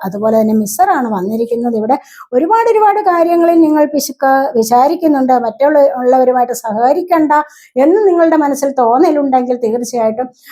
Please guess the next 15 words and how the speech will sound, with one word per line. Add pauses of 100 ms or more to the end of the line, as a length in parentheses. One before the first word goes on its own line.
(140)
അവിടെ (260)
നിങ്ങൾക്ക്
ആരും
കാണില്ല
എന്നുള്ളതാണ്.
ആരോടെങ്കിലും
ഒക്കെ
സഹകരിച്ച്
ജീവിക്കുന്നത്
വളരെയധികം
നന്നായിരിക്കും. (440)
കാരണം
കൂടുതലായിട്ട്
സ്വത്തുക്കളെയൊക്കെ
ക-,